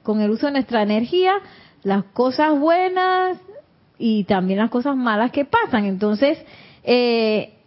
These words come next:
tenemos el privilegio de poder actuar, de tener el, el insecticida, <laughs> insecticida cósmico. Tengo la llama violeta, tengo la espada del arcángel Miguel, ¿sí?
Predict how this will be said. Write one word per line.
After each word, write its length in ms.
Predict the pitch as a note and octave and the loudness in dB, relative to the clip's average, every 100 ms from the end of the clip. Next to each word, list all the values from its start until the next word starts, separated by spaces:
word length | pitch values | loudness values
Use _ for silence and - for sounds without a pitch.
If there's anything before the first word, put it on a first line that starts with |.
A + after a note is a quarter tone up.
| _ _ | _ _
tenemos 400 | - B3 A#3+ C#4+ | 2 2 4 2
el 140 | D#4 C4+ | 2 2
privilegio 720 | E4+ F4 F4 D#4+ D#4+ B3+ C#4+ | 4 4 6 4 4 4 4
de 140 | C#4 B3 | 2 2
poder 320 | G#3 G#3+ A#3+ | 2 2 2
actuar, 640 | A3 - - A#3 E3 C#3 - - | 0 -4 0 2 2 -2 -14 -6
de 240 | G3+ A3 | 0 2
tener 320 | G3 G#3 A3 | 2 2 2
el, 300 | B3+ C4 A3+ | 2 2 0
el 340 | G3+ F#3 E3+ E3+ - | 0 0 -2 -4 -2
insecticida, 1040 | G#3 G#3 F#3+ G3+ F#3+ C#4 A#3+ A3+ A3 - - _ _ _ _ _ _ - - - | -2 0 -2 -2 0 2 2 2 0 -4 -16 _ _ _ _ _ _ -20 -20 -18
<laughs> 520 | - - - F#4 E4 A3 | -18 -12 -4 0 0 2
insecticida 880 | C#4+ G#3+ D4+ A#3 B3 - C#4 C#4+ C#4+ | 2 4 2 2 0 2 4 4 2
cósmico. 920 | - C#4+ - - A3 G#3+ - F#3+ - - - - G#4 A#4+ F4 C4+ - | 2 2 0 -4 -2 -2 -4 -6 -8 -10 -20 -12 -8 -8 -10 -14 2
Tengo 320 | B3+ C4+ B3+ | 4 4 4
la 120 | A#3 | 4
llama 320 | G#3 G3+ F#3+ F3+ | 2 2 2 2
violeta, 720 | F3+ F3+ G3 A3 A3 A3 A3+ | 2 2 2 2 2 0 2
tengo 320 | E4 E4+ E4 | 0 2 2
la 120 | C4+ | 2
espada 340 | C4 B3+ A#3 A#3 | 2 4 4 4
del 80 | |
arcángel 520 | G#3+ G3+ G#3 G3+ G#3 G3 | 2 0 0 0 2 0
Miguel, 720 | G3 G3 A#3 B3 A#3+ A#3+ - | 0 2 2 2 0 -2 -2
¿sí? 280 | C#4 F#4+ | -2 -2